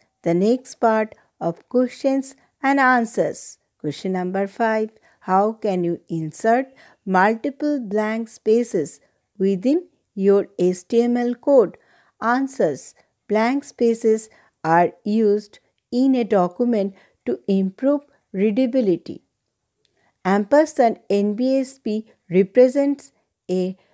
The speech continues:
non-breaking space. Web browser does not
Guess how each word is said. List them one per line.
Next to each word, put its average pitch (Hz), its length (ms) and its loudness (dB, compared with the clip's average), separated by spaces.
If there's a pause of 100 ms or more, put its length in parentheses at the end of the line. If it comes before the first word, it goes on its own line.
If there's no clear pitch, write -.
(120)
non-breaking 220 1400 -2 (200)
space. - 720 -2 (400)
Web 180 320 2
browser 226 600 2 (260)
does 175 320 0
not 240 320 -4